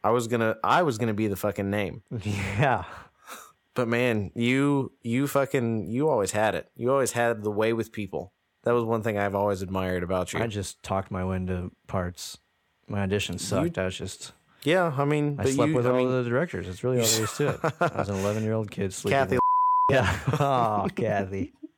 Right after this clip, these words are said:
Speaker 1: I'm sure fairly early on we both kinda realized that we kind of had this passion for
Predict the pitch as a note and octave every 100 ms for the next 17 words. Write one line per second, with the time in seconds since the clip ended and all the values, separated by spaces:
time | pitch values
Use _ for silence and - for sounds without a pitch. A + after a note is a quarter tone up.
0 | - - B2 B2+ - D#3 C#3 C#3+ C3 A#2+
1 | A2+ A2+ G#2+ G2+ G2+ G2+ G#2+ - A#2 G#2
2 | G2+ G#2 G2 F#2+ F#2 F#2+ F#2 G2 G2 F#2
3 | - G2 F#2 F2 _ _ _ _ - G#2
4 | G2 F#2 - - _ - - F#2+ - G2
5 | - F#2+ F2